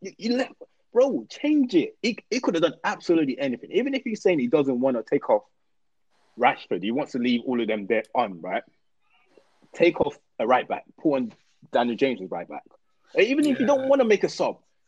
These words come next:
Speaker 1: tell one of the centre backs to go and stay up front. Give the, give the opposition something to think about.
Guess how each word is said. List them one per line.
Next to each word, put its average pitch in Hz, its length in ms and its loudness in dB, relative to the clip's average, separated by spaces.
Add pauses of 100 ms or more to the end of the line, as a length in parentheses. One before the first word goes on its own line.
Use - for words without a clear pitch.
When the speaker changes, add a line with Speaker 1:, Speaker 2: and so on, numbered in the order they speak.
(100)
Speaker 1:
tell 277 180 -4
one 285 140 0
of 226 80 0
the 220 40 -2
centre 208 240 -2
backs - 180 -6
to 165 60 -4
go 180 100 2
and 190 100 -4
stay 185 160 0
up - 180 -4
front. 160 300 -2
Give 202 200 2
the, - 120 0 (340)
give 254 200 -4
the - 80 -2
opposition 202 500 -8
something 165 300 -10
to - 60 -16
think 170 220 -4
about. - 220 -10